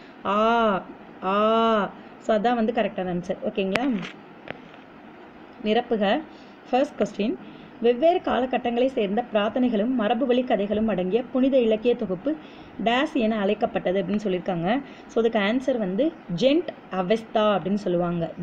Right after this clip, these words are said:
"Gent Avesta, Avesta" அப்படின்னு சொல்லுவாங்க. Second கொஸ்டின், கங்கை சமவெளியில் டேஸ் வேளாண்மைக்கு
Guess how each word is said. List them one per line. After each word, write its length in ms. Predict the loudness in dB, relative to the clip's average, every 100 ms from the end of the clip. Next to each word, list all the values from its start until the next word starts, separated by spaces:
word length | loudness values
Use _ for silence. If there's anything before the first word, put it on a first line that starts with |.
| 0
"Gent 340 | 2 2 0 -8 -10 -2
Avesta, 760 | 0 2 0 0 0 2 0 -4 -14 -20 -18 -2
Avesta" 800 | 0 2 2 0 -2 2 2 0 -4
அப்படின்னு 260 | -4 -4 -2
சொல்லுவாங்க. 380 | -2 0 0 -2 -4 -12 -20 -8
Second 280 | -4 0 0 0
கொஸ்டின், 300 | -4 -4 -4 -8 -20 -6
கங்கை 380 | 0 2 4 4
சமவெளியில் 680 | 2 0 2 2 2 2 0 -2 -10 -4
டேஸ் 380 | 0 2 2 -2 0
வேளாண்மைக்கு 720 | 2 4 2 2 0 0 -2